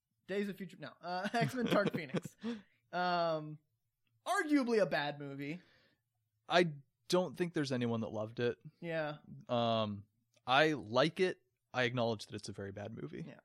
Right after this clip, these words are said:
Speaker 1: it's a bad
Speaker 2: And
Speaker 1: movie.
Speaker 2: it's got a lot of flaws.
Speaker 1: But
Speaker 2: Um,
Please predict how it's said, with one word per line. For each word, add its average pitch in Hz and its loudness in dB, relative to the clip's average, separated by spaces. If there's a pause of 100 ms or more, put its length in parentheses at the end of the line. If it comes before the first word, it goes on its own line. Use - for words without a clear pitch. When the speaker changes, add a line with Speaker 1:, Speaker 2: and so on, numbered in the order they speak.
(100)
Speaker 1:
it's - -20
a - -18
bad 359 0
Speaker 2:
And 226 0
Speaker 1:
movie. 160 -4
Speaker 2:
it's - -6
got 117 2
a 110 -2
lot 123 0
of 135 -6
flaws. 107 -2 (480)
Speaker 1:
But 240 4
Speaker 2:
Um, 101 -10